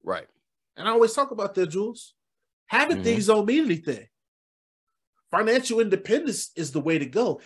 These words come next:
Speaker 2: And see, that's not
Speaker 1: Ooh,
Speaker 2: the
Speaker 1: come
Speaker 2: stuff
Speaker 1: on.
Speaker 2: that we were taught when we was coming up. See, that's when you really are doing something in this world. If you wanna post something on social media, post that.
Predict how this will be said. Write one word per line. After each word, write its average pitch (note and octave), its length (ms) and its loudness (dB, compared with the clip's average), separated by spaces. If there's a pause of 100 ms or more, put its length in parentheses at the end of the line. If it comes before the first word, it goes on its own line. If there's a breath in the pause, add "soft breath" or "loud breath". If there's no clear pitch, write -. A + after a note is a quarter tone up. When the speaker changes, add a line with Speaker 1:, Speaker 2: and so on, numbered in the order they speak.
(140 loud breath)
Speaker 2:
And B2+ 80 -6
see, D#3 140 -6
that's A3+ 220 -4
not B3+ 100 -2
Speaker 1:
Ooh, A#3 80 -4
Speaker 2:
the - 0 -
Speaker 1:
come F#3 100 -6
Speaker 2:
stuff G3 240 0
Speaker 1:
on. E3+ 60 -4
Speaker 2:
that D#3 80 2
we G3+ 140 0
were D3 120 -2
taught A3 440 -2 (260 soft breath)
when D#3 120 -2
we G3 120 2
was D#3+ 120 -4
coming F3+ 300 -2
up. - 260 -4 (920)
See, F3+ 320 -4 (540)
that's C4+ 300 0
when F3+ 220 -2
you F3+ 160 -4
really G3+ 340 6
are C#3+ 60 6
doing C3+ 240 4
something C3+ 320 -2
in B2+ 100 -4
this B2+ 160 -4
world. C3+ 320 2 (200 loud breath)
If C#3 180 -2
you B3 80 8
wanna G#3+ 180 10
post A3+ 300 6
something G#3+ 200 4
on G3 60 4
social G3 320 6
media, B3+ 220 4
post - 380 2
that. F#3 260 0